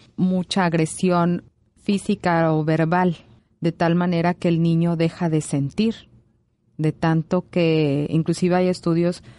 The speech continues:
eh, que dicen que, por ejemplo, un niño que se le grita demasiado, el oído tiende a, a cerrarse por el tipo de frecuencia que ya no, como mecanismo de defensa,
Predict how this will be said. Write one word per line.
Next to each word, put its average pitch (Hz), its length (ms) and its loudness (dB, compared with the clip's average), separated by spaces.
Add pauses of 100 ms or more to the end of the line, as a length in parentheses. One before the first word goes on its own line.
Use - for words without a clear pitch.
(300)
eh, 151 320 -4
que 170 160 0
dicen 175 460 0
que, 160 280 -2
por 143 160 -4
ejemplo, 175 360 -2
un 180 120 0
niño 202 300 -2
que - 80 -16
se - 160 -6
le 151 140 -2
grita 160 320 -2
demasiado, 180 800 0 (320)
el 165 180 2
oído 202 480 0
tiende 170 600 0
a, 165 220 2
a - 220 -6
cerrarse 202 840 -2 (420)
por 160 240 0
el 156 160 0
tipo 175 240 -2
de 175 100 0
frecuencia 190 500 -2
que 151 160 -4
ya 151 140 0
no, 165 140 0
como 170 240 -2
mecanismo 160 580 -2
de 175 140 0
defensa, 180 580 -4